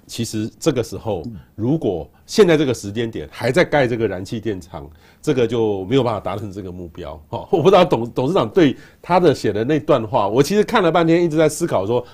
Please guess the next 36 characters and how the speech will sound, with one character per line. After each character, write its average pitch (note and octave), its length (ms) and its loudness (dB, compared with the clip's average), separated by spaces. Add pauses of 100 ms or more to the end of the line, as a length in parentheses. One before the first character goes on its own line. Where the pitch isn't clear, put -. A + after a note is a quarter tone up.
他 D3+ 100 0
的 C#3 120 2
逻 G#2+ 280 4
辑 C3+ 160 -2
是 A#2 160 -8
什 - 240 -12
么。 C#2+ 160 -16 (200)
他 F#3+ 120 2
其 C#3+ 200 0
实 D#3 120 4
提 B2+ 160 -6
到 B2+ 160 2
说， A#2+ 240 0 (160)
我 G#2 120 -6
们 G2+ 120 -4
很 B2 160 -4
早 G2 220 0
就 A#2 100 -6
要 A2 80 -2
去 - 200 -6
做 A2 200 -4
一 G2+ 60 -6
个 G2 100 -8
转 D#2+ 220 -12
型 F2 140 -16
的 F2 80 -14
布 G2 200 -12
局。 D#2+ 140 -16
他 C3+ 140 -8
觉 A2 160 -8
得， G#2 140 -4
觉 G#2 140 -8
得 G#2 80 -4
现 B2+ 240 -2
在 A#2 140 -4
盖 G#2+ 260 -4